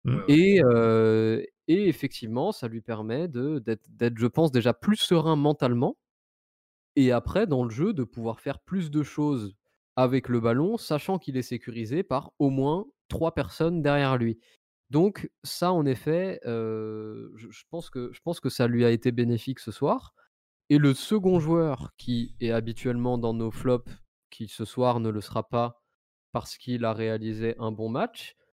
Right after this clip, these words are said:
Speaker 3: c'est Maxwell Cornet. Maxwell Cornet, je sais pas combien de fois je vais devoir me tuer à répéter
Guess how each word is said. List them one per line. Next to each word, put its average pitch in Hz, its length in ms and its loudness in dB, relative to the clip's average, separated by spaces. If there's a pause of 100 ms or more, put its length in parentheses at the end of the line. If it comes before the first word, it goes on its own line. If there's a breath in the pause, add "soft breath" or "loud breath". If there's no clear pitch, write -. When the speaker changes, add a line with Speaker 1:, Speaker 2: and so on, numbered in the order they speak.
(380)
Speaker 3:
c'est 117 420 4
Maxwell 110 420 0
Cornet. 131 380 0 (800 loud breath)
Maxwell 123 440 -2
Cornet, 139 540 0
je 123 140 -6
sais 123 180 -6
pas 143 180 -4
combien 127 300 0
de 127 40 -2
fois 139 280 2
je 120 80 -4
vais 117 80 -2
devoir 113 220 -2
me 113 120 -2 (140)
tuer 156 540 2
à 120 100 0
répéter 120 720 -6